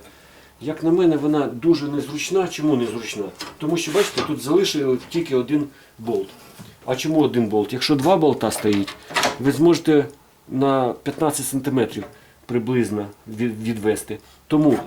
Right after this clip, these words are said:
знімають оцей болт і можна відвести на велику відстань. Але якщо ви відводите на велику відстань, з'являється ось такий величезний люфт. Тому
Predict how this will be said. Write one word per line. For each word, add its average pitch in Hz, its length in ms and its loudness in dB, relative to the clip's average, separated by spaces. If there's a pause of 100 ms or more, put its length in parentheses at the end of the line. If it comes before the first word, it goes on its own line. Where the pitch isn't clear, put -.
(140)
знімають 135 520 4
оцей 113 320 -2 (640)
болт 160 220 4 (400)
і 131 100 -2
можна 139 340 0
відвести 127 540 -2
на 127 280 0 (260)
велику 143 320 2
відстань. 120 460 -4
Але 147 340 2 (760)
якщо 135 280 0
ви 156 400 -2
відводите 147 560 0
на 143 100 0
велику 151 400 0
відстань, 120 500 -6 (240)
з'являється 143 680 -2 (360)
ось 143 180 -2
такий 143 280 -4
величезний 143 640 2
люфт. 135 280 -2 (1000)
Тому 156 300 -2